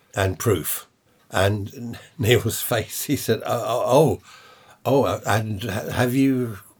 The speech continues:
uh, have you got that evidence?" And she said, "I have. I've got exactly what I wanted." I thought she was pretty good, actually, not to cause a, a scene,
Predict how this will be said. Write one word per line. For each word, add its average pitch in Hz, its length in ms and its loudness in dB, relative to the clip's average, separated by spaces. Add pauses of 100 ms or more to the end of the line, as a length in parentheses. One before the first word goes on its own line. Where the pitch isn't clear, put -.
(100)
uh, 120 240 0
have 104 140 0
you 123 80 4
got 117 240 2
that 101 420 -6 (600)
evidence?" 143 640 -4 (440)
And 123 140 2
she 120 160 0
said, 107 180 0
"I 110 140 4
have. 156 360 0
I've - 180 -4
got 104 140 0
exactly 107 460 -4
what 95 140 0
I 87 60 -2
wanted." 113 500 -2 (380)
I 110 120 0
thought 127 320 4
she 117 100 -2
was 104 160 0
pretty 101 320 0
good, 104 220 0
actually, 82 400 -8
not 95 220 -4
to 98 60 -6
cause 95 360 -4
a, 92 220 -6
a 82 40 -4
scene, 80 580 -2